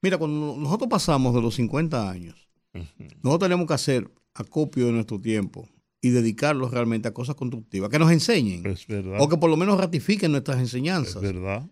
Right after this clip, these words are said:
Speaker 1: Pero dedicarlo a, a, a oír
Speaker 2: Pero
Speaker 1: basofia
Speaker 2: lo que
Speaker 1: y
Speaker 2: pasa es que hay
Speaker 1: porquería.
Speaker 2: cosas, que hay cosas que, que te llegan precisamente para que tú veas qué tanto se ha degradado la comunicación en este país.
Speaker 1: Sí, pues yo prefiero que me lo digan y <laughs> dejarlo así.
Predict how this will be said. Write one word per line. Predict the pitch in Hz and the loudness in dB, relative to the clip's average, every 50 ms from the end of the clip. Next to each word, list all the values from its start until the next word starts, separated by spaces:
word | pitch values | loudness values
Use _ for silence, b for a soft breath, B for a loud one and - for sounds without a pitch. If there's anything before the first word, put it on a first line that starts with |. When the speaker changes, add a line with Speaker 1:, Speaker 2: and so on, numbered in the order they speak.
| _ _ _ _ - | _ _ _ _ 2
Speaker 1:
Pero | 135 143 147 147 139 131 120 - - - | 4 4 6 6 4 2 0 -4 -8 -2
dedicarlo | 131 139 143 143 143 139 - 185 208 220 220 220 220 214 - - - | 2 2 4 4 4 2 2 2 4 4 4 2 0 0 -2 -4 -2
a, | 139 139 139 135 | 0 2 2 2
a, | - 123 131 123 117 123 | 2 2 2 2 4 2
a | 127 | 4
oír | 131 139 165 190 180 185 - - - - - | 4 4 2 2 0 -4 -10 -16 -20 -20 -20
Speaker 2:
Pero | - 113 127 123 107 - _ _ _ _ _ _ - | -12 -10 -8 -8 -8 -8 _ _ _ _ _ _ -10
Speaker 1:
basofia | 123 120 - - 139 196 185 - 131 151 135 | -6 -6 -2 2 4 4 4 4 4 4 4
Speaker 2:
lo | 127 | 4
que | 123 | 4
Speaker 1:
y | 120 | 4
Speaker 2:
pasa | 151 156 160 170 | 4 2 2 0
es | 135 | 0
que | 156 | 0
hay | 156 | 0
Speaker 1:
porquería. | 127 110 104 | 0 0 0
Speaker 2:
cosas, | 143 - - 135 | -2 -2 -2 -4
que | - 139 | -4 -4
hay | 139 143 | -4 -4
cosas | 160 143 135 113 120 120 117 113 127 | -2 -4 -2 -2 -2 -4 -4 -6 -8
que, | - - - _ _ _ _ _ _ _ _ _ | -16 -20 -20 _ _ _ _ _ _ _ _ _
que | _ - - | _ -10 -6
te | - 107 104 | -4 -4 0
llegan | 101 127 143 139 131 117 110 110 110 113 - _ _ _ _ _ _ _ _ _ _ _ _ _ _ _ _ | 2 4 4 4 4 2 0 0 -4 -8 -12 _ _ _ _ _ _ _ _ _ _ _ _ _ _ _ _
precisamente | - 95 98 107 110 123 120 120 120 120 120 | -6 -4 -2 -2 0 0 0 0 -2 -4 -4
para | 101 110 104 98 85 | -2 0 0 0 -2
que | 85 85 | -4 -8
tú | - - 117 110 | -6 -4 0 2
veas | 110 107 98 92 85 - - _ - | 4 4 4 2 0 -4 -10 _ -6
qué | - 117 | -6 -4
tanto | - - 135 131 127 - 131 113 | 0 0 0 0 0 -2 -4 -4
se | - - 110 | -2 0 0
ha | 107 107 | 2 2
degradado | 110 113 107 110 104 98 95 107 107 113 101 98 90 | 2 0 0 0 0 2 2 2 2 2 2 0 -2
la | 90 92 | -4 -4
comunicación | - 98 87 90 90 92 85 85 - - 104 98 90 | -6 -10 -10 -8 -8 -8 -8 -10 -10 -6 -6 -4 -4
en | 87 | -4
este | 85 - - - | -6 -8 -10 -12
país. | - 78 71 - - _ | -12 -14 -14 -16 -18 _
Speaker 1:
Sí, | - - 196 | -6 -6 -4
pues | 196 196 175 180 | -2 0 0 2
yo | 202 196 | 0 0
prefiero | 226 214 180 202 196 196 196 | 0 0 0 0 0 0 -2
que | 185 | -2
me | 165 170 | -2 0
lo | 165 160 165 | 0 2 2
digan | 190 196 170 160 | 2 0 0 -2
y | 160 | -2
<laughs> | 156 - | -4 -4
dejarlo | - - - - - _ - 170 151 | -6 -8 -18 -20 -10 _ -2 -2 -2
así. | - - - - - | -2 -4 -6 -6 -6